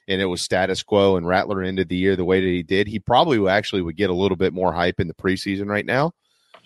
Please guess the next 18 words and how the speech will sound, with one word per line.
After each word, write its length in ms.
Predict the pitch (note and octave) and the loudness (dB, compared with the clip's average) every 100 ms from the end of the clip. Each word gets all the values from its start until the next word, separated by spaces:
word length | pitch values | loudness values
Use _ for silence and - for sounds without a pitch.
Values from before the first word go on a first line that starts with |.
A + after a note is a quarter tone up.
| _ - | _ 2
But, 420 | A2 G#2 G2+ - | 4 4 2 0
uh, 340 | G2+ G2+ G2 | 2 4 2
the 80 | F2+ | 0
fact 360 | - A2 A2 - | 2 2 2 2
that 220 | G#2 G2+ | 0 2
they 160 | G#2+ | 0
have 260 | G2+ G#2 A2 | 4 4 4
a 140 | G#2+ | 0
change 400 | G2 A#2 G#2+ G#2 | 0 -2 -2 -4
at 100 | G#2+ - | -8 0
offensive 520 | G#2 G2+ G#2 G2+ F#2 | 0 2 -4 -6 -6
coordinator, 760 | A2 G#2+ G#2 G#2 G2 G2+ G2 - _ _ _ _ - | 0 0 2 0 2 2 0 -4 _ _ _ _ 2
uh, 480 | G2 F#2 F2+ F2 F2 | 4 6 4 2 0
to 320 | A2+ G2+ G2+ | -2 -2 -4
Dowell 460 | - A#2+ A#2 A2 G#2 | -2 4 6 6 6
Loggins, 540 | G2 G#2 G#2+ G#2+ - | 4 4 0 -8 -6
who's 280 | A2+ G#2 G2+ | -2 0 -2
still 500 | - B2+ A2+ A2+ | -2 -2 0 -2